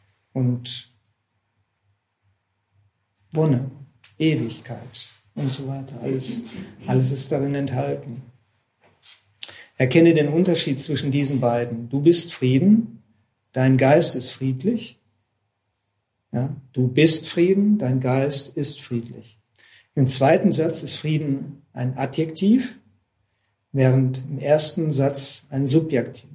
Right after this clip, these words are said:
äh, Substantiv. Das bist du. Ja. Also hier ist es ein Adjektiv, das sich auf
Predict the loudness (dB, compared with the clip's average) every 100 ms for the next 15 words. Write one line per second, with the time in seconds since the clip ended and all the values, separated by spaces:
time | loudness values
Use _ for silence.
0 | -10 -6 0 2 2 2 0 -2 -6 -14
1 | -16 -20 _ _ -4 -4 -6 -10 -6 -6
2 | -6 -8 -16 _ -14 -12 -12 -14 _ _
3 | _ _ -4 0 4 4 4 2 -4 -8
4 | -10 -6 -4 2 4 4 2 -4 -4 -8
5 | -10 -10 -2 0 0